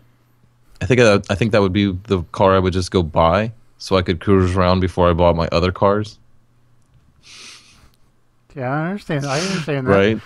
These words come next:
Speaker 1: You know, you
Speaker 2: Yeah.
Speaker 1: don't wanna buy your nine hundred horsepower Supra that can barely get into parking lots so you can go look at other cars. You know, you want your Audi that you can get in and get out of and make business deals with. And then,
Speaker 2: Right.
Speaker 1: yeah.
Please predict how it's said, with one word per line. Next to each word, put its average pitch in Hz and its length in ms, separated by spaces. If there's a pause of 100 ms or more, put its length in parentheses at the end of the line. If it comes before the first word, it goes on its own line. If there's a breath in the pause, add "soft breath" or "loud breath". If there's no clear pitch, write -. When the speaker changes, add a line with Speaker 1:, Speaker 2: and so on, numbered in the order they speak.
Speaker 1:
You 113 120
know, 101 120
you 107 120
Speaker 2:
Yeah. 113 80
Speaker 1:
don't 117 140
wanna 113 200
buy 104 280
your 95 540
nine 98 360
hundred 98 240
horsepower 92 640
Supra 95 500
that 87 160
can 87 140
barely 90 260
get 87 160
into 82 180
parking 90 380
lots 78 300
so - 160
you 80 120
can 85 120
go 85 140
look 82 220
at 80 80
other 76 200
cars. 80 480 (720 soft breath)
You 107 100
know, 85 60
you 85 160
want 90 260
your - 100
Audi 90 280
that 78 200
you 76 60
can 85 140
get 87 180
in 87 100
and 82 120
get 90 100
out 82 220
of 82 160
and 82 100
make 80 160
business 85 400
deals 78 320
with. 78 320
And 78 160
then, 82 100
Speaker 2:
Right. 76 220 (460)
Speaker 1:
yeah. 73 180